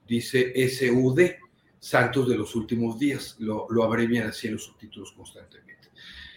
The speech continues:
Es, uno de estos detectives es también,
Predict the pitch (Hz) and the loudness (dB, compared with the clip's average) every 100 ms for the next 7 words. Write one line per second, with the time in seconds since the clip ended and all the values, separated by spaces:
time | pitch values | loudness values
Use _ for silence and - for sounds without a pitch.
0 | - - 165 165 - 185 202 196 185 156 | -8 4 4 4 4 8 8 8 4 0
1 | 127 123 - 120 113 123 - - 170 - | 0 -2 -2 -2 -2 -4 -4 0 0 0
2 | 156 131 135 165 - | -2 -2 -2 -4 -4